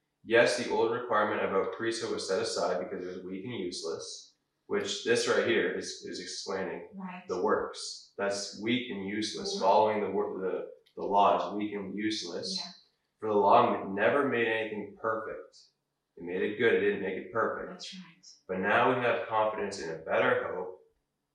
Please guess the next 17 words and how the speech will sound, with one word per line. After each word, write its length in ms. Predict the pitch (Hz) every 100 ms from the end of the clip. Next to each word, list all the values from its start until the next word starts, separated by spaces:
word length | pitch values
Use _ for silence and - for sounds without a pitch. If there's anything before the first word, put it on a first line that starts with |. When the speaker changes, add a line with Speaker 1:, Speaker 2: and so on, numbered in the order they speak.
| _
Speaker 1:
which 220 | - 98 90
is 120 | 85
the 180 | 82 -
finished 300 | 90 92 -
product, 500 | 101 - - - -
Speaker 2:
Yes. 560 | 175 170 - - - -
Speaker 1:
through 160 | 107 104
which 180 | 101
we 160 | 98 98
draw 220 | 101 101
near 220 | 95 90
to 60 | 87
God. 340 | 110 - - - - _
The 60 | 98
new 160 | 120 135
system 300 | 135 131
was 40 | 117